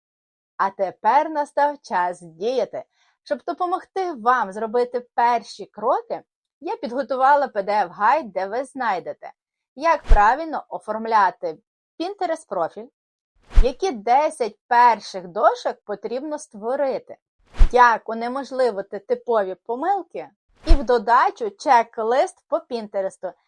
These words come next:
який допоможе вам почати роботу правильно. Забирайте його безкоштовно за посиланням під цим відео. Якщо вам було корисно, напишіть в коментарях,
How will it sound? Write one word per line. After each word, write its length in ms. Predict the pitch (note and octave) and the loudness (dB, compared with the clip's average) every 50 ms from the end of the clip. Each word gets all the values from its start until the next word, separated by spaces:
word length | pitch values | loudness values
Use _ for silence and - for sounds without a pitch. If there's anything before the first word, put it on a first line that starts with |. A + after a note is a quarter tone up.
| _ _ _ _ - | _ _ _ _ -10
який 240 | G3+ G#3 C4 C4 | -10 -8 -8 -4
допоможе 680 | A3+ C4+ C4 C4 C#4 C4+ C4 B3 B3 A3 G#3+ A3 A3+ A3 | -2 -2 -2 -2 -4 -6 -6 -4 -4 -4 -4 -4 -4 -4
вам 220 | B3 C4 D#4 E4 | -2 -4 -4 -4
почати 500 | - B3 G#3 - A3+ G3+ G3+ G#3 A3 G#3 | -6 -8 -6 -2 -2 -2 -2 -2 -6 -10
роботу 420 | G#3+ F#3+ F3+ G3 A3 A#3+ - B3 | -10 -10 -8 -10 -10 -10 -12 -16
правильно. 540 | B3 - B3 A#3+ A3 F#3 D3+ C3+ B2+ A2 _ _ _ _ _ _ _ _ _ _ _ _ _ | -16 -12 -10 -8 -8 -8 -10 -14 -18 _ _ _ _ _ _ _ _ _ _ _ _ _ _
Забирайте 800 | F#3+ E3 A3+ C4 C4 B3+ E4 E4+ E4+ D#4+ C4+ C4 B3+ - B3 A#3+ | -8 -2 0 0 2 4 4 4 6 4 4 2 0 0 -2 -2
його 200 | A3+ A#3 A3+ G3+ | 0 0 -2 -2
безкоштовно 920 | E3+ G3 G#3+ C#4+ - - D#4+ D#4+ - - - B3 B3+ C4+ C4+ B3+ A#3 A3 G#3 | -2 -2 -4 -4 -4 -8 -10 -10 -8 -6 -2 -2 -2 -2 -2 -4 -6 -6 -6
за 240 | F#3+ G#3+ G#3+ G#3 | -2 0 0 0
посиланням 760 | G#3 - G#3+ A3+ A3+ - D#4 D4 C#4+ C#4+ E4+ G#4 G4 E4 B3+ | 0 -2 -6 -8 -6 -4 -2 0 0 0 0 0 -2 -4 -6
під 240 | G#3 - A3+ - - | -8 -12 -16 -14 -12
цим 220 | - B3+ B3+ A#3 | -12 -12 -10 -10
відео. 400 | E3 E3 D#3+ D#3 - D3 C#3+ - - _ _ _ _ _ _ _ _ | -10 -10 -10 -10 -10 -12 -14 -14 -16 _ _ _ _ _ _ _ _
Якщо 380 | G3+ B3 C4+ - - - F#4 F4+ | -4 -4 -4 -4 -4 -4 -2 0
вам 140 | F4 E4 C#4 | 0 0 0
було 260 | D#4 D#4+ D4+ D4 D4 | -2 0 2 2 2
корисно, 680 | - - B3 A#3 A3+ A3 B3+ E4 E4+ - - F#3+ C#3+ - _ _ _ _ _ - | 2 0 -2 -2 0 0 -2 -2 -2 -4 -8 -10 -10 -10 _ _ _ _ _ -8
напишіть 560 | G#3+ A#3+ B3 - D#4 D4+ - - F4 E4 - | -6 -6 -4 -4 -6 -8 -6 -6 -6 -8 -8
в 40 | _ | _
коментарях, 720 | - B3+ A#3 A#3+ C4 B3 - D4 C#4 C4+ G3 E3 E3 E3 | -6 -6 -6 -6 -8 -2 2 4 6 6 4 4 0 -6